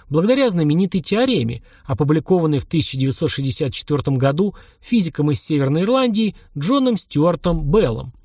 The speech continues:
Его неравенство позволили французскому физику Алену Аспе экспериментально показать, что существование возможностей вместо определенностей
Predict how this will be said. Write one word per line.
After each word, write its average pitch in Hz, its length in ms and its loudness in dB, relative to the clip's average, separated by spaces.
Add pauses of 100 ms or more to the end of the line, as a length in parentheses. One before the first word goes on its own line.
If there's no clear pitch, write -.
(340)
Его 160 340 4
неравенство 139 600 2
позволили 139 480 2
французскому 135 680 -2
физику 143 480 -2
Алену 131 400 2
Аспе - 400 -4 (340)
экспериментально 220 720 0
показать, 170 540 0
что - 140 -8
существование 147 720 0
возможностей 135 680 0
вместо 135 260 0
определенностей 135 840 0